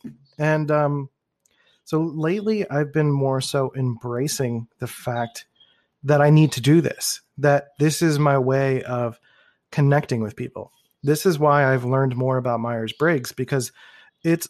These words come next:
allowed me a framework to understand the bits and pieces of how people work and who they are. And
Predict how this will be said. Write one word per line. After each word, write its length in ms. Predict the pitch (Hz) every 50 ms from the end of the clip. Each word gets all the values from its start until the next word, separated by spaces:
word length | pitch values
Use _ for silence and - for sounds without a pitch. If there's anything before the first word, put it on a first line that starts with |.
| -
allowed 460 | 151 143 139 135 131 131 143 147 135 139
me 140 | 143 139
a 60 | 123 117
framework 800 | - - - 143 143 160 185 185 156 131 123 117 117 - - -
to 200 | - 139 135 -
understand 880 | 135 151 156 156 135 - - - - 147 151 147 135 123 127 127 - - _ _ _ _ _ _ _ _ _ _ -
the 460 | 151 139 143 139 139 135 131 131 123 - _ _ _ _ _ - - _
bits 240 | - 165 165 - -
and 120 | 156 143
pieces 360 | - 175 185 175 - 147 131 135
of 120 | 127 113
how 160 | 135 135 131
people 300 | 127 143 139 - 135 123
work 240 | 120 117 120 120 -
and 80 | 123 104
who 180 | - 139 135
they 140 | 123 120 117
are. 260 | 135 170 196 202 - - - _ _ _ _ _ _ _ _ _ _ _ _ _ _ -
And 500 | 143 143 139 135 131 131 131 123 120 120